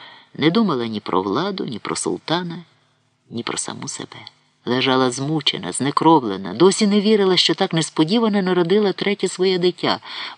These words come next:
бо народилося воно, як і Міхрімах, передчасно, так ніби рвалося до життя, нетерпеливилося з'явитися на цей світ.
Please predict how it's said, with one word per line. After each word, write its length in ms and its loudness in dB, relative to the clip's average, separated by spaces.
бо 100 6
народилося 680 2
воно, 280 2
як 260 2
і 100 2
Міхрімах, 760 0
передчасно, 880 -2
так 200 0
ніби 240 6
рвалося 640 0
до 140 2
життя, 480 -4
нетерпеливилося 1300 2
з'явитися 800 2
на 120 2
цей 220 -2
світ. 580 -4